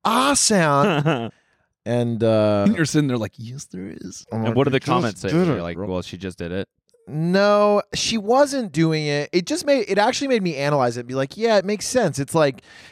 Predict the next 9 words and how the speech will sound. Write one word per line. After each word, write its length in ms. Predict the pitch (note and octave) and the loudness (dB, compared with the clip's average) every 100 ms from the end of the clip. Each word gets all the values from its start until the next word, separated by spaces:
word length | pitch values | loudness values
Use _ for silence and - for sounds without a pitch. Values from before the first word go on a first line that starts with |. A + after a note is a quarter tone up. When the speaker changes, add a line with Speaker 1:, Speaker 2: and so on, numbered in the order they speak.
| - | 0
Speaker 1:
there's 200 | G3 F#3+ | 0 2
not 300 | G#3+ B3+ C#4+ | 4 4 4
an 80 | G#3+ | 2
R 300 | C#3 C3 C3 | 4 4 4
sound, 640 | - B2 G#2 G2+ A2+ C3 - _ _ _ _ | 0 -4 -2 -2 -4 -4 -12 _ _ _ _
but 220 | A#2 E3 | -2 0
we're 380 | C#3 C3+ F#3+ F3+ | 0 0 2 2
hearing 600 | - - F3+ G#3 F#3 C3+ | 0 0 4 6 4 0
one. 440 | A2+ G#2+ G2+ G2 | -2 -4 -6 -8